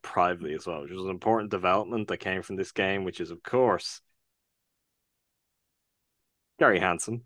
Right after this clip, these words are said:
very handsome man, ranking very highly on the Hansen Brewers rankings. He might have company, though, Andrew. I think there's, there's something worth monitoring. If the film Moneyball taught me anything, it's that I should be very concerned with how, you know,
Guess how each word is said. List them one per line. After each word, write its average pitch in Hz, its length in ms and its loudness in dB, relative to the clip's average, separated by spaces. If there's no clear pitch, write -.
very 85 160 0
handsome 87 320 -6
man, 92 440 -6
ranking 90 340 0
very 87 180 -2
highly 95 460 0
on 85 140 -6
the 85 60 -2
Hansen 87 320 -8
Brewers 92 380 0
rankings. 71 540 -14
He 247 180 0
might 285 200 6
have 160 120 6
company, 135 460 8
though, 85 240 4
Andrew. 82 360 -2
I 95 60 -2
think 170 220 0
there's, 131 260 4
there's 101 140 4
something 151 280 6
worth 131 200 10
monitoring. 110 640 6
If 98 320 0
the 95 100 4
film 147 380 6
Moneyball 117 640 6
taught 104 240 2
me 90 140 -4
anything, 110 500 0
it's 104 220 -2
that 90 120 -4
I 82 60 -2
should 82 180 -8
be 85 120 -8
very 92 340 2
concerned 92 720 -4
with 90 160 2
how, 80 600 2
you 80 180 -6
know, 80 300 -6